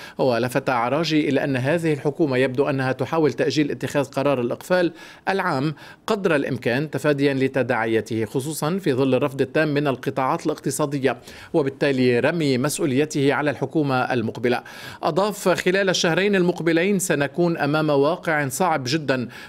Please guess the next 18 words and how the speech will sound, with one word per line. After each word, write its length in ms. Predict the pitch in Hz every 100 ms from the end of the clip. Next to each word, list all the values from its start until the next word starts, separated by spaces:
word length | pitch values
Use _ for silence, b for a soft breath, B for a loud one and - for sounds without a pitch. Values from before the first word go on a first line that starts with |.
| -
وعلينا 580 | 143 117 139 156 147
أن 60 | 143
نعمل 380 | 143 156 147 131
لمواجهة 520 | 127 139 143 131 123 127
الأسوأ، 420 | 131 160 147 135 - B B B
ومن 460 | 147 143 139 135
شاء، 300 | 120 180 202 -
آه، 840 | 156 135 135 - 139 131 123 131
ومن 200 | 139 143
شأن 300 | - - 185
قرار 420 | 147 151 196 151
الإقفال 540 | 135 - - 139 151 190
أن 140 | 143
يمنح 300 | 151 151 -
الفرصة 360 | 131 147 143 131
والوقت 420 | 131 143 - 165
للمستشفيات 640 | 196 180 - 143 139 131
الخاصة 460 | 131 165 160 170 156